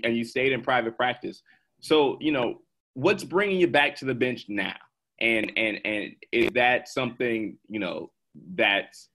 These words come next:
in, it has to be important to you if you've spent eleven years away and then now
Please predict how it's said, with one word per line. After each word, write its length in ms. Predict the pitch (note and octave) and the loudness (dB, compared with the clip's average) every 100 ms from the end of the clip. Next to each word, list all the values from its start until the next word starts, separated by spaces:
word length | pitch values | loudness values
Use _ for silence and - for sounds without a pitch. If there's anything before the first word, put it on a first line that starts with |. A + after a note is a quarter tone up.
| _ _ _ - - | _ _ _ -10 -2
in, 260 | A#2+ A#2 - _ - | 0 -2 -8 _ -4
it 100 | A#2+ | -2
has 240 | C#3 A3 - | 2 0 0
to 60 | |
be 140 | A2+ G#2 | -4 -4
important 400 | F#2+ A#2 F2 - | -2 -2 -2 -2
to 80 | |
you 200 | F2+ F2 | -4 -4
if 120 | F#2 A2+ | -4 -2
you've 160 | A#2+ | -4
spent 320 | - - C3+ | -6 -6 -4
eleven 440 | G#2 A2 A#2 C3 A#2+ | -2 0 2 0 0
years 280 | A#2+ A#2 G#2 | 0 2 2
away 380 | G#2 G#2+ F#2 | 0 0 0
and 140 | E2 G2 | -4 -4
then 180 | F#2+ G2 | -4 0
now 520 | G#2+ A2+ G#2 F#2 | 2 2 2 -2